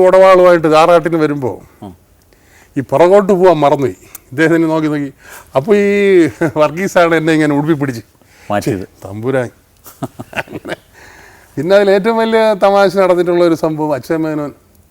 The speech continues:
Speaker 1: ഇവിടെ മുഖ്യമന്ത്രിയായിരിക്കുമ്പോഴാണ്. അത് ഏറ്റവും വലിയ തമാശ ആയിരുന്നു. ഈ പുള്ളിക്കാരനൊക്കെ ഉണ്ടായിരുന്നു, അവരെല്ലാം പടം എടുത്ത്, ഞാനും പടം എടുത്ത് പോയി.
Speaker 2: ഉം.
Speaker 1: എന്നിട്ട് പിന്നെ അവസാനം ഈ ഞാൻ വർഗീസിൻ്റെ തന്നെ ഈ ലൈസാൻ സാഹിബ് വന്നില്ല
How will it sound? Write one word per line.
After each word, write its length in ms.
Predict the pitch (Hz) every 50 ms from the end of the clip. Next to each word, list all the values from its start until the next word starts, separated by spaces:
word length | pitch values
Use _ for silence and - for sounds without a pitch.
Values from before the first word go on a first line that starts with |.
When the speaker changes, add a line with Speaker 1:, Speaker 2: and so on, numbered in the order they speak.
| _ _ _ _ _ _
Speaker 1:
ഇവിടെ 160 | - 139 139 139
മുഖ്യമന്ത്രിയായിരിക്കുമ്പോഴാണ്. 920 | 135 - - 147 143 143 139 139 135 123 120 117 113 101 104 95 - - - - _ _
അത് 80 | - 131 143 165
ഏറ്റവും 180 | 160 202 202 208
വലിയ 140 | 214 202 185 156
തമാശ 220 | 156 147 139 123 - 127 107
ആയിരുന്നു. 240 | 92 90 85 - _ _ _ _ _ _ _ _ _ _ _ _ _ _ _ _ _ _ _ _ - 156
ഈ 20 | 147 143 147 - -
പുള്ളിക്കാരനൊക്കെ 560 | - 175 185 185 190 190 190 185 180 165 151 156
ഉണ്ടായിരുന്നു, 300 | 143 131 123 110 110 127 143
അവരെല്ലാം 300 | 180 190 190 190 196 175 -
പടം 180 | 175 170 175 180 175 165
എടുത്ത്, 240 | 160 151 135 160 147 - - _ -
ഞാനും 220 | 165 175 208 233 226
പടം 140 | 254 233 226 214 180
എടുത്ത് 180 | 165 143 143 123 120
പോയി. 160 | 123 107 - - _ _ _ -
Speaker 2:
ഉം. 100 | 113 92 - _ _ _ _ _ _ _ _ _ _ _ _ -
Speaker 1:
എന്നിട്ട് 260 | 185 190 185 196 196 190 190 185 185 175 175 -
പിന്നെ 180 | 226 208 220 220 214
അവസാനം 280 | 208 190 208 185 180 175 170
ഈ 20 | 165 147 - _ _ _ _ _ _ _ _ _ _ _ _ _ _ 165 165
ഞാൻ 140 | 175 196 214 208 160
വർഗീസിൻ്റെ 440 | 151 160 196 220 - - 233 233 214
തന്നെ 160 | 214 202 190 160 170
ഈ 20 | 202 190 165 156
ലൈസാൻ 380 | 170 185 214 202 - 226 226 214 - -
സാഹിബ് 280 | 180 185 185 165 156 151
വന്നില്ല 260 | 143 131 143 135 131